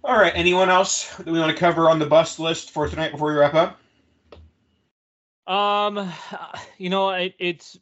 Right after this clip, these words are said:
Speaker 2: it's early for George Pickens, obviously, with Trubisky and, and the way that offense, obviously, they have Claypool and Deontay Johnson. I was hoping to see a little bit more of him. Uh, obviously, more from him would have been nice, but even just seeing more of him, uh, would have been great.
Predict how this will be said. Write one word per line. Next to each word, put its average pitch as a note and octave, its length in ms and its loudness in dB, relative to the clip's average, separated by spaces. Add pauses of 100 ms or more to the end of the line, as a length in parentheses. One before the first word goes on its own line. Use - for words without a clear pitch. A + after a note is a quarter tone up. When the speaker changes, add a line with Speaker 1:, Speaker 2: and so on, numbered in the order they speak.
Speaker 2:
it's D#3 160 -12
early G3+ 380 -2
for F#3+ 180 -8
George D#3 400 -8
Pickens, D#3 420 -8
obviously, C#3 440 -8
with C3 180 -10
Trubisky B2+ 680 -12
and, A#2+ 160 -16
and A#2+ 240 -18
the A#2 60 -16
way B2 180 -10
that A#2 180 -10
offense, A#2+ 460 -12
obviously, A#2 320 -16
they A2+ 80 -14
have G#2+ 140 -16
Claypool A#2+ 460 -14
and G#2+ 100 -18
Deontay A2 400 -16
Johnson. A#2 480 -16 (280)
I C3 40 -16
was B2+ 80 -16
hoping F3 400 -6
to E3 100 -16
see D3+ 200 -12
a C#3+ 60 -6
little C3+ 260 -10
bit C3 200 -12
more B2+ 380 -12
of C#3+ 220 -10
him. E3+ 360 -12 (380)
Uh, G#2+ 260 -12
obviously, C3 320 -12
more A#2+ 220 -14
from D#3 280 -8
him C3+ 140 -12
would B2 120 -12
have A2 60 -16
been A2 200 -16
nice, C3+ 280 -8
but C3+ 140 -16
even E3+ 240 -12
just C3+ 160 -14
seeing C3 220 -12
more A#2+ 300 -14
of C3 200 -10
him, C3 300 -14 (440)
uh, A2+ 240 -14
would B2 140 -14
have B2 100 -14
been A#2 220 -14
great. A#2 480 -14